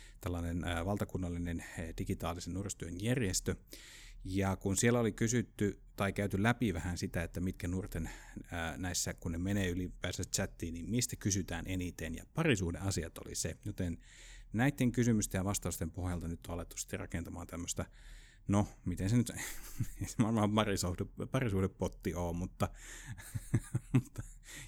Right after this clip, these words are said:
jotain sinne päin. Se on ihan mielenkiintoista settiä, joten siinä mielessä niin se on vähän niin täyttänyt mun ajatukset tällä viikolla. Ja tota, näihin jaksoihin on, on, kun on aina, kerron tossa, että mitä, mitä jaksossa tapahtuu, niin, niin, niin on mietiskellyt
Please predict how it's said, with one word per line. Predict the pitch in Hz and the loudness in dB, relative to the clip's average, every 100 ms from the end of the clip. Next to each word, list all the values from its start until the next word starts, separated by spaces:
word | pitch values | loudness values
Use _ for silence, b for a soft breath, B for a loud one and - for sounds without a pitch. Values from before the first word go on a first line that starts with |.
| - | 2
jotain | 147 - 123 101 | 4 6 6 6
sinne | - 92 87 - - - | 4 4 2 -2 -10 -8
päin. | 87 80 90 | -6 -6 0
Se | 156 | 4
on | 175 | 4
ihan | 95 | 4
mielenkiintoista | 92 92 80 - 82 - - | 4 2 -2 -6 -8 -6 -8
settiä, | - - - | -10 -12 -14
joten | - 80 80 - - | -12 -12 -12 -16 -4
siinä | - 101 | 0 2
mielessä | 90 85 - - | 2 -2 -4 -6
niin | - | -6
se | - | -2
on | 101 | 0
vähän | 92 | 2
niin | 92 - | 0 -2
täyttänyt | 92 87 85 87 | -2 -2 -4 -2
mun | 98 | 0
ajatukset | 95 82 85 - - | 0 0 -6 -8 -6
tällä | 85 76 | -6 -6
viikolla. | - - - - - - B B B B B B B - 135 139 139 | -10 -16 -16 -18 -18 -20 B B B B B B B 0 4 6 6
Ja | 131 143 - | 4 0 0
tota, | 135 127 135 123 - | 2 2 2 2 2
näihin | 135 156 | 2 4
jaksoihin | 190 208 170 139 123 | 4 4 6 6 4
on, | 120 | 2
on, | 98 123 120 - | -2 0 0 0
kun | 120 120 | 2 4
on | 113 | 4
aina, | 127 127 107 - - - 87 92 | 4 2 2 -4 -16 -14 -14 -8
kerron | - 120 107 | -2 0 2
tossa, | 104 98 95 | 2 2 0
että | - | 0
mitä, | 92 101 95 90 | 0 2 2 0
mitä | 104 101 | -2 0
jaksossa | 95 90 - - | 0 0 -2 -2
tapahtuu, | - 104 90 - 90 82 | -2 0 -2 -2 -4 -4
niin, | 87 85 - - | -2 -4 -8 -4
niin, | 101 95 | 0 2
niin | 98 | 4
on | 120 | 4
mietiskellyt | 139 127 - 107 | 4 2 0 0